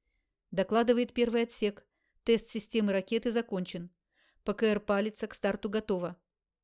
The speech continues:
«Пусковая. Товсь!» «Есть, товсь!» «Пли!» Из шахты вырвалась тяжёлая противокорабельная ракета. Поднявшись над водой на пятьдесят метров, «Палица» врубила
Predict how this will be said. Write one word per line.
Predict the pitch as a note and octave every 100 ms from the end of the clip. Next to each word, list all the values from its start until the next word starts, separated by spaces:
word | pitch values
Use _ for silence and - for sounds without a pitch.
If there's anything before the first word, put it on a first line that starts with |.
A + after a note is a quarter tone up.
| _ _ _ _ _ -
«Пусковая. | D3 - D#3+ D3+ E3 F#3 G3+ A3+ B3+ - _ _
Товсь!» | - B3+ - - _ _ _ _ _ _ -
«Есть, | C#3+ A3 C#4 -
товсь!» | G3+ - - - _ _ _ _ _
«Пли!» | D#3+ B3+ D#3+ - _ _ _ _ _
Из | D#3
шахты | - F3+ - D#3+
вырвалась | F#3+ G3 F3 E3+
тяжёлая | - D3+ G3 G3 F3
противокорабельная | E3+ - D#3+ - D#3 D3+ F3 E3+ E3+
ракета. | E3+ - C#3+ - - _ _ _ _ _ _ -
Поднявшись | D#3+ A3 G#3 G3+ G3+
над | F#3
водой | G3 G3 B3+ B3+ - _ -
на | F3+
пятьдесят | E3+ F3+ F3+ F3
метров, | F#3 D#3+ - - _ _ _ _ _
«Палица» | G#3 A#3 A3+ - F3+
врубила | F3+ G3 G3+ G#3+ F#3+